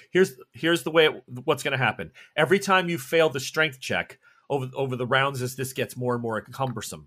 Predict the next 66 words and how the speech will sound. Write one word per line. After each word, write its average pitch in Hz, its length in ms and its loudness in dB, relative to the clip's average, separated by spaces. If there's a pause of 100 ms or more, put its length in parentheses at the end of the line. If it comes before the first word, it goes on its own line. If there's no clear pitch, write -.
and 117 120 -4
you're, 113 100 -4 (120)
and 113 120 -6
you're 113 80 -8
moving, 95 320 -10 (460)
um, 123 300 -2
it's 135 160 -6
gonna 147 140 -6
be 135 80 -2
a 127 60 -2
temporary 143 460 0
five 131 320 4
off 120 220 2
your 110 100 -10
con, 113 520 -2 (320)
and 123 140 -2
then 135 120 0
when 131 120 -2
your 113 100 -8
con 165 380 -2
fails, 107 520 -2
you 127 100 -8
fall 110 320 -2
tired. 85 420 -12 (500)
So 156 340 6
if 131 160 -4
your 131 100 -2
con 254 300 4
is 208 140 2
in 139 100 -4
really 110 200 0
good 95 160 -4
shape, 92 320 -6 (460)
you 175 100 2
can 185 160 4
afford 156 280 2
to 139 60 -6
make 131 160 -4
this 131 160 -4
fail 104 240 -2
right 92 180 -8
now 107 200 -2
and 104 80 -4
not 98 140 -2
have 95 100 -6
a 110 40 -10
problem. 110 360 0
You 101 100 -6
won't 101 160 -6
lose 107 140 -10
the 104 60 -14
minus 95 280 -8
five 82 260 -8
to - 60 -20
the 80 80 -20
con 95 240 -14 (340)
temporarily. 110 460 -8 (300)
Like 175 160 4
Faye 208 240 6
getting 165 240 2
chased 156 280 -4
in 139 60 -10
the 131 60 -6
graveyard, 127 340 0
if 101 140 -8
you, - 80 -20